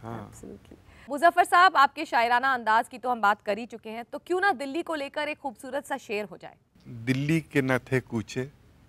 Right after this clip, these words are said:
Speaker 1: और आके मुसव्विर थे, जो शक्ल नजर आई, तस्वीर नजर आई।
Speaker 2: अरे वाह।
Speaker 1: मीर साहब
Speaker 2: जी,
Speaker 1: का शेर।
Speaker 2: ये मीर साहब का शेर है। वंडरफुल।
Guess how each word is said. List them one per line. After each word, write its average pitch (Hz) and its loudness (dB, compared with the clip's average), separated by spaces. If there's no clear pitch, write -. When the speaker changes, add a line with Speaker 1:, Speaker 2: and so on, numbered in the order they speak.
Speaker 1:
और 110 -4
आके 117 -2
मुसव्विर 107 -2
थे, 104 -10
जो 110 -2
शक्ल 120 -2
नजर 107 -4
आई, 104 -6
तस्वीर 113 -8
नजर 101 -12
आई। 92 -16
Speaker 2:
अरे 240 2
वाह। 160 -8
Speaker 1:
मीर 123 -2
साहब 117 -6
Speaker 2:
जी, 190 -8
Speaker 1:
का - -18
शेर। - -20
Speaker 2:
ये 220 -6
मीर 214 -4
साहब 185 -8
का 190 -14
शेर 175 -12
है। 165 -14
वंडरफुल। 247 -2